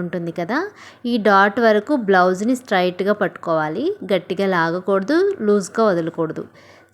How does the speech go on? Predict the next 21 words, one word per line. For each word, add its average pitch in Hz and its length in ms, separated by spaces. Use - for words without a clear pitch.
సెకండ్ 277 480
లైన్ 240 240
దగ్గర 196 240
నుంచి 196 240
మనము 185 260
షోల్డర్ 220 500
జాయింట్ 185 480
వరకు 180 280
మార్క్ 175 200
చేసుకోవాలి. 160 580
ఈ - 100
విధంగా 226 360
మార్కింగ్ 202 460
చేసుకున్న 180 440
తర్వాత 160 360
మనకి 190 300
అసలు 254 300
బ్లౌజ్ 185 340
పొడవు 170 260
అనేది 170 300
వచ్చేస్తుంది. 170 640